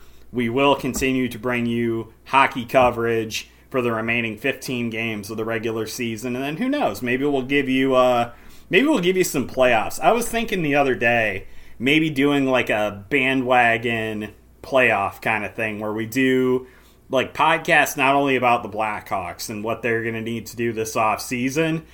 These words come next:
but also to give you some maybe analysis of another team. Maybe we can do something like that. Let us know what you think. We will discuss that amongst ourselves. Until next time,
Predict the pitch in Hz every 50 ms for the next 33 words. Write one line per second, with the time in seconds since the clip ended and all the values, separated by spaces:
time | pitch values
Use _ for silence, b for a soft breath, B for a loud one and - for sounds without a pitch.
0 | b b b b - 135 147 156 156 151 - 175 147 135 123 135 143 139 135 135
1 | 131 127 - 135 127 120 127 127 127 127 120 120 117 110 110 107 113 117 117 117
2 | 107 110 - - 113 107 - - 117 104 110 107 110 107 101 101 95 98 - -
3 | 120 104 92 90 92 92 - - 160 214 285 294 294 269 233 208 196 160 151 147
4 | 135 - 147 131 120 127 120 117 117 107 98 - 107 104 92 92 113 151 190 202
5 | 196 - 180 165 165 165 160 - 139 - - 135 135 139 135 131 131 - - -
6 | B B B B B B B B 131 139 143 147 147 139 127 135 127 - - -
7 | 156 151 147 - - 147 143 139 135 135 131 - 127 123 123 123 120 - - 123
8 | 110 101 - - 160 160 165 156 151 151 151 147 139 - - b b b b b
9 | b 120 117 - 156 156 143 139 139 135 - - - 151 143 143 143 143 127